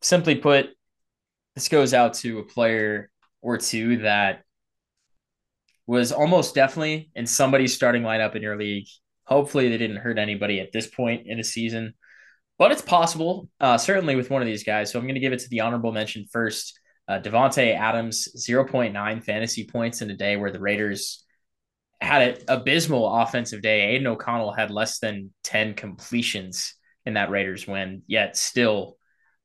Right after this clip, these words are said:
uh, Oakland comes out on top with the dub. But Davante Adams, he was projected for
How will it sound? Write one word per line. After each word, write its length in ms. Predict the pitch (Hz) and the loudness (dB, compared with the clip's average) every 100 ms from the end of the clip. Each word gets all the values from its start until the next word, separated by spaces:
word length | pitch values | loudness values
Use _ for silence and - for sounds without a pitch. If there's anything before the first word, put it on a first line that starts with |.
| _ | _
uh, 220 | - 87 - | -8 -8 -4
Oakland 360 | 110 104 104 98 | -4 -4 -6 -6
comes 280 | 123 107 101 | -6 -4 -2
out 140 | 95 | -2
on 100 | 95 | -4
top 320 | - 104 92 | -2 -2 -2
with 100 | 98 | -8
the 80 | - | -12
dub. 360 | - 101 98 101 - | -4 -2 -2 -6 -4
But 300 | 101 92 - _ _ _ _ - | -2 -2 -10 _ _ _ _ 0
Davante 320 | 127 165 165 | 4 6 6
Adams, 300 | 143 147 135 | 6 6 2
he 80 | 139 | -2
was 100 | 123 | -4
projected 600 | 127 117 127 127 135 113 | -4 0 2 2 -2 -4
for 580 | 123 117 110 104 101 | -4 -2 0 -2 -6